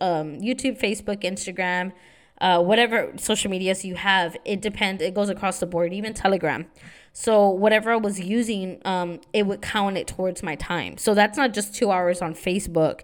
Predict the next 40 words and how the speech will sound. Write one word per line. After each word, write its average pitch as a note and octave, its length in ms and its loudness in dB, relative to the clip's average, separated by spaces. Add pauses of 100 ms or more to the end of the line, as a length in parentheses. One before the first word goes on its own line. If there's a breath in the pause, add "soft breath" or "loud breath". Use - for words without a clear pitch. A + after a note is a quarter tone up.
(220 loud breath)
and G#3 160 4
then G3+ 80 6
another F#3 320 4
two G3 280 0
hours F3 280 2
on E3+ 120 -4
Instagram. F3+ 480 -2
No, F3+ 160 0
it - 20 4
was F3 140 -2
two C4 180 2
hours G3 220 2
across E3 300 -4
the D3 80 -8
board. A#2 280 -8 (400 soft breath)
So G#3+ 280 0
the G3+ 80 0
minute A#3 360 0
it A3 100 2
would F#3+ 140 -2
hit, B3 640 4
sometimes A3 420 0
it A3 60 4
would G#3+ 120 2
hit G3+ 240 2
so - 380 4
early G3+ 260 4
in G3 100 4
the F#3 80 0
day F#3 240 4
because G3+ 320 -4
that's F3 200 0
how G3 100 -2
much E3+ 320 -6
I F#3 60 0
was F#3 120 -2
on F3 100 -4
my E3 120 -4
freaking F3 400 -4
phone. G3 360 -2